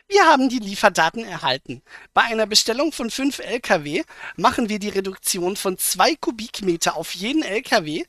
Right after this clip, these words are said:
was einen Rabatt von hundert Euro auf jeden L K W ausmacht und der gesamte Rabatt beträgt fünfhundert Euro. Die fünf L-, L K W kosten zwölftausend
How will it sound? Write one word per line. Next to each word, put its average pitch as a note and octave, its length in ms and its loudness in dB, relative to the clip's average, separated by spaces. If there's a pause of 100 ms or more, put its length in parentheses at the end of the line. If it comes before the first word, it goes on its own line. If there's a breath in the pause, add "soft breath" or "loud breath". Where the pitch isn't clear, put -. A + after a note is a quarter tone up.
(240 loud breath)
was A3+ 180 4
einen A3 240 -4
Rabatt G#3+ 400 -2
von A#3+ 300 -6
hundert C#4+ 480 0
Euro G#3 400 0
auf F#3+ 180 -4
jeden G3 300 -4
L G3 180 -6
K F3 220 -2
W D#3 140 -6
ausmacht C#3+ 580 -6 (260 loud breath)
und G3 160 -4
der F#3+ 80 4
gesamte F3+ 460 -2
Rabatt D3+ 340 0
beträgt D#3 460 -6
fünfhundert F#3+ 920 -2
Euro. D3+ 420 0 (520 loud breath)
Die C4+ 120 -2
fünf C#4+ 340 0
L-, G#3+ 300 -4 (160)
L B3 180 0
K D#3+ 200 -4
W E3+ 100 -2
kosten - 500 -2
zwölftausend F3+ 1200 0